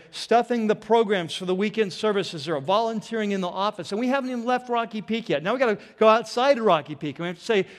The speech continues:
"We're gonna go down to Mexico every month. And we're gonna reach out to people that are in high security prison. And we're gonna minister to them. And then we're gonna go over to Hope of the Valley and help the homeless over there. We're gonna help a, a person's house in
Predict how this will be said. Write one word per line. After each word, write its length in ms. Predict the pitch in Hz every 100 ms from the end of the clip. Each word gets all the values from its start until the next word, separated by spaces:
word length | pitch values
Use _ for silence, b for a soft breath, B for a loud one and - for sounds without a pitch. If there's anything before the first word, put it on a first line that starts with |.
| B
"We're 100 | 196
gonna 160 | 240
go 140 | 214 240
down 160 | 240
to 80 | 233
Mexico 580 | 208 247 262 226 196 202
every 240 | 180 175
month. 300 | 180 175 147
And 80 | 190
we're 60 | 185
gonna 200 | 208 175 B B
reach 320 | 170 240 -
out 200 | 226 226
to 80 | 220
people 360 | - 226 226
that 100 | 190
are 100 | 190
in 80 | 180
high 300 | 170 208 226
security 500 | 226 220 - 226 220
prison. 400 | - 214 202 180
And 80 | 151
we're 60 | 175
gonna 120 | 180
minister 460 | 190 220 214 220
to 160 | 196 202
them. 300 | 175 196 165
And 60 | 165
then 60 |
we're 40 | 190
gonna 120 | 208
go 220 | 208 220
over 240 | 233 214
to 180 | 202 190 - B
Hope 240 | B 220 240
of 120 | 254
the 80 | 214
Valley 420 | 208 220 208 196
and 100 | 170
help 300 | 170 208 - B
the 100 | -
homeless 500 | 170 226 240 226 208
over 200 | 214 202
there. 200 | 196 208
We're 60 | 185
gonna 120 | 185
help 260 | 170 240 247
a, 60 | 170 196 B B
a 60 |
person's 420 | - 233 226 226
house 440 | - 214 226 208 -
in 160 | 190